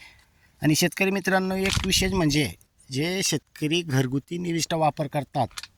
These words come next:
त्या निविष्ठांमध्ये पण योग्य बनवून फवारणी करणे महत्त्वाचे असतं. नाहीतर घरगुती निविष्ठा म्हटल्या तर कोण कसं बनवीन आणि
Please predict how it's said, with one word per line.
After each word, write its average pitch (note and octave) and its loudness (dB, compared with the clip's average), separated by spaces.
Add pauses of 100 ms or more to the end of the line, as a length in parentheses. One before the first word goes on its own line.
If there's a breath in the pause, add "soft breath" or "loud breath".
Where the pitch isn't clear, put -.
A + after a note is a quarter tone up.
(880 soft breath)
त्या D#3+ -2
निविष्ठांमध्ये F#3+ 2
पण D#3 0 (1500)
योग्य D#3+ 2
बनवून F#3+ 0 (240)
फवारणी C#3 2
करणे F3 -2
महत्त्वाचे E3 -2
असतं. B2 -4 (720 soft breath)
नाहीतर F3+ -2
घरगुती C#3+ 0
निविष्ठा F3 0
म्हटल्या E3 2 (140)
तर F3+ 0
कोण F3 -4
कसं E3+ -2
बनवीन E3+ 0
आणि D#3 -2